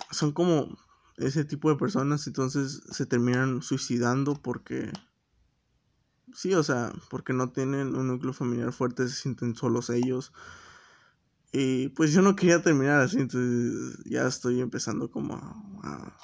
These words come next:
a, no sé, a querer, a la, a, a apreciar a mi familia.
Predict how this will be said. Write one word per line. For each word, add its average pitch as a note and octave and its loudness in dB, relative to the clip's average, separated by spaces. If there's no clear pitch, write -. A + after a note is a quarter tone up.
a, - -14
no - -12
sé, - -10
a B2 -6
querer, B2 0
a - -8
la, C3 -6
a, G#2+ -8
a B2 -2
apreciar C#3 4
a B2+ -6
mi A#2+ -2
familia. A#2+ 0